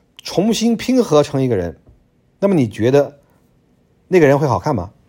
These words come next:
这样的一个人就是科学怪人弗兰克斯坦，不可能好看。为什么？因为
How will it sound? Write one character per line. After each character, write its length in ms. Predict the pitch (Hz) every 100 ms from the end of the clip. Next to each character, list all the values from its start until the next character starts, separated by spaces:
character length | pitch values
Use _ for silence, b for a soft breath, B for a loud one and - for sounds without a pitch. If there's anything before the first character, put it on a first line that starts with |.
| - _ _ _ _ _ _ _ _ _ _ _ _ _ _ _ _
这 200 | - 269
样 200 | 302 262
的 60 | 165
一 120 | 160
个 100 | 185
人 320 | 110 147 - -
就 160 | 202
是 320 | 139 151 120 -
科 340 | - - 196 185
学 200 | 131 143
怪 240 | 185 110
人 240 | 87 110 - b b b b
弗 200 | - 190
兰 140 | 156 170
克 60 |
斯 100 | -
坦， 240 | - - - _ _ _ _ _
不 80 | 294
可 180 | - 95
能 120 | 139
好 180 | - 82
看。 180 | - 90 - _ _ _ _ _ _ _ _
为 140 | 214 143
什 120 | 87
么？ 160 | 73 - b b b b b b b _ -
因 140 | 269
为 320 | 262 - -